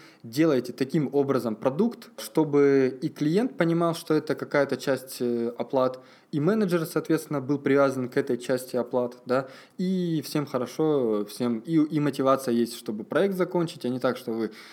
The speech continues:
понабирали кучу бабла и сидите потом, да, и просто погибаете в рутине. Поэтому эта штука вполне себе применима. Ну и то, что касается продаж, которые, м, сделаны,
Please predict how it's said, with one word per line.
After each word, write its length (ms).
понабирали 480
кучу 280
бабла 420
и 480
сидите 360
потом, 320
да, 240
и 440
просто 300
погибаете 520
в 60
рутине. 400
Поэтому 340
эта 140
штука 380
вполне 300
себе 200
применима. 480
Ну 80
и 160
то, 100
что 160
касается 480
продаж, 480
которые, 640
м, 760
сделаны, 520